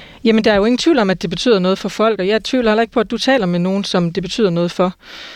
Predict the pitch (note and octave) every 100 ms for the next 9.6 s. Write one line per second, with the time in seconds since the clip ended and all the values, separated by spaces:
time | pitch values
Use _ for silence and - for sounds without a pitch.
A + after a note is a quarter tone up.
0 | - - A3+ - - A#3 - B3+ A#3+ G#3+
1 | A#3 G3 G#3+ A3 A#3 B3+ - F#3 - F#3
2 | G#3+ G#3+ G3+ E3+ F#3+ F#3+ - - F3+ E3+
3 | E3 D#3+ F#3 G3 F3+ E3+ F3 G3 - F#3+
4 | - - - E3+ E3 D#3+ D#3+ D#3+ D#3+ -
5 | F#3+ F3 - F3 G3 A#3 - - G3 F#3+
6 | A#3 - F#3+ G3 G#3 - F#3 E3+ - -
7 | F#3 F3 E3+ A#3+ C4+ G#3 F3+ G3 F#3 F3
8 | F#3+ F#3 F3 A3 - F3 - - G3 F3+
9 | G3 F3+ - B3 E3